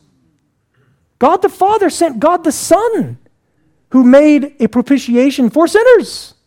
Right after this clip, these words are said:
If God the Father died on the cross, think about it, hello, think about scientifically. Ross and I were talk-, chatting about this the other day. If God the Father died on the cross, and I, and I asked a oneness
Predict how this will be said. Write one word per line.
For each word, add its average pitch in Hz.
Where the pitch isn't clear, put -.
If 254
God 403
the 480
Father 440
died 339
on 311
the 302
cross, 269
think 330
about 220
it, 196
hello, 220
think 339
about 294
scientifically. 254
Ross 233
and 180
I 160
were 139
talk-, 135
chatting 139
about 147
this 170
the 202
other 208
day. 208
If 233
God 302
the 392
Father 285
died 233
on 226
the 220
cross, 147
and 202
I, 208
and 208
I 214
asked 240
a 226
oneness 190